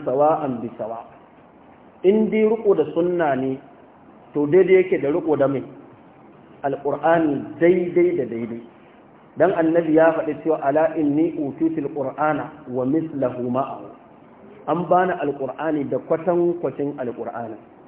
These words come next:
Shi yasa za mu ga, na ta faɗa a munasabobi da dama, na ce wahayi muna da iri biyu. Akwai al-wahayil matlu, wahayin da tilawarsa ake,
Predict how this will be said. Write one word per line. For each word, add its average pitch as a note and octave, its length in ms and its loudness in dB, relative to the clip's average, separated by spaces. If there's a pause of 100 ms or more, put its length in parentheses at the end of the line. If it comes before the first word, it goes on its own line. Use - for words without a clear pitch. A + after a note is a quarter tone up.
(680)
Shi F#3 160 2
yasa F3+ 300 4
za D#3+ 180 4
mu C#3 100 -4
ga, A#2+ 220 -6 (720)
na D#3+ 320 6
ta G3 160 6
faɗa E3 300 2
a D3 40 -2
munasabobi D3+ 720 0
da C3+ 80 -2
dama, B2+ 300 2
na D3+ 180 -2
ce D#3 160 -4
wahayi C#3+ 560 0
muna D3+ 260 2
da C3 140 -4
iri C3 320 -6
biyu. G#2+ 140 -14 (920)
Akwai D3 360 4
al-wahayil E3 720 4
matlu, C#3+ 460 -4 (1120)
wahayin E3 560 4
da D3 80 0
tilawarsa C#3+ 720 0
ake, C3 240 -8